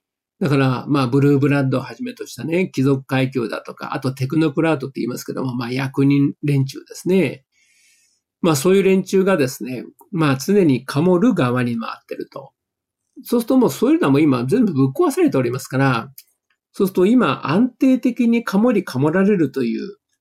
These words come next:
そういう二極文化にはなかなかならないと思うんですね。あの、だから安定的にカモる、その、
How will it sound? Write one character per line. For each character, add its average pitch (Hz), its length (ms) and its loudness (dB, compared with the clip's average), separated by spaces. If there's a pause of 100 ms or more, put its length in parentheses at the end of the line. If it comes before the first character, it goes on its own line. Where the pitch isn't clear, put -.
そ - 200 -2
う 160 60 4
い 156 80 4
う 151 80 6
二 135 160 4
極 233 260 2
文 240 220 2
化 147 100 -2
に 113 100 -4
は 110 100 -10
な 151 120 -14
か 196 80 0
な 220 80 0
か 165 100 -2
な 120 180 -2
ら 277 140 0
な 277 120 0
い 135 40 -4
と - 100 -12
思 - 60 -18
う - 40 -20
ん - 20 -20
で - 160 -16
す - 20 -10
ね。 262 60 -12 (720)
あ 101 140 -8
の、 - 760 -6 (220)
だ 143 60 -2
か 135 80 0
ら 147 80 2
安 185 120 2
定 202 180 4
的 214 200 -4
に 240 240 0
カ 151 160 -4
モ 170 140 4
る、 131 260 2 (500)
そ - 220 -4
の、 117 460 -2